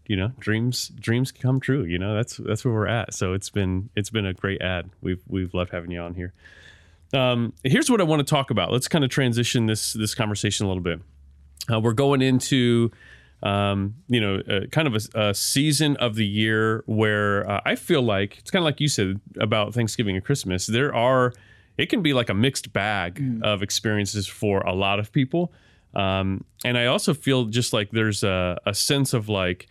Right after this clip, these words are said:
Speaker 1: um, just kind of conflict and turmoil in, in our lives.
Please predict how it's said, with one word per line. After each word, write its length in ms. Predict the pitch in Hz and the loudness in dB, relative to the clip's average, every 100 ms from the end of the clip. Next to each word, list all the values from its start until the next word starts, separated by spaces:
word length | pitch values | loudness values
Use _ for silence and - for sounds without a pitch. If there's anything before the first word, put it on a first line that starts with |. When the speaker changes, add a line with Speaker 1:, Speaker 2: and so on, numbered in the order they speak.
| _ _ _ _ _ - | _ _ _ _ _ -4
Speaker 1:
um, 480 | 101 95 95 92 - _ _ _ _ _ - | 0 0 0 -2 -6 _ _ _ _ _ -4
just 320 | 139 - - _ _ _ _ _ _ _ - | -2 -2 -6 _ _ _ _ _ _ _ -10
kind 240 | 123 113 | -6 -4
of 180 | 87 - | -6 -8
conflict 640 | - 175 170 - 170 - | -4 -2 -2 0 -2 0
and 120 | 95 | -4
turmoil 640 | - 160 156 147 151 151 147 | 0 2 4 4 4 2 2
in, 340 | 127 123 120 120 | 2 2 2 0
in 120 | 123 | 0
our 100 | 113 | 2
lives. 640 | 110 127 127 123 120 - | 2 2 2 0 -2 -4